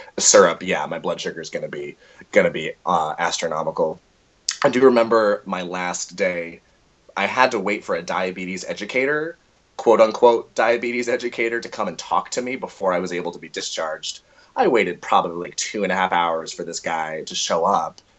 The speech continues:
And all he was, was just a registered nurse. I don't know, who maybe, like, took a class on diabetes once, maybe a couple years ago. And all he did was explain, like, how to deliver shots into my belly.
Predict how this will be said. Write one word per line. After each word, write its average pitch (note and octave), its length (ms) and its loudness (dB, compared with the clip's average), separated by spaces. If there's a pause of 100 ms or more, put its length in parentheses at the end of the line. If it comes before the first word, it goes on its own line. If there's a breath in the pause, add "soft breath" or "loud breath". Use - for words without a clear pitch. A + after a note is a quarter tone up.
(260 soft breath)
And A#2 140 2
all D#3+ 400 8
he D#3 180 -12
was, G2+ 760 0
was G2 260 -4
just - 460 -12
a F#2+ 80 -4
registered G2+ 440 -6
nurse. F#2 460 -6 (600)
I - 140 -6
don't G2 120 0
know, F#2+ 120 0
who F#2+ 120 -6
maybe, F#2 200 -2
like, F2+ 140 -2
took F#2 180 -6
a F2 60 -6
class F2 400 -2
on G#2 120 -2
diabetes G2 600 0
once, F#2+ 640 -2 (180)
maybe F2+ 360 -4
a G2 60 0
couple G2 260 2
years F#2 260 -2
ago. G#2+ 460 4 (340 soft breath)
And G2 140 2
all A2 160 8
he A#2+ 180 -6
did F#2+ 560 -2
was F2+ 160 -6
explain, F2+ 760 -4 (280)
like, F#2 140 -4
how F#2 380 2
to F#2 200 -6
deliver F2+ 680 -6
shots - 640 -2
into A2 220 -6
my F#2+ 120 0
belly. A2 440 -4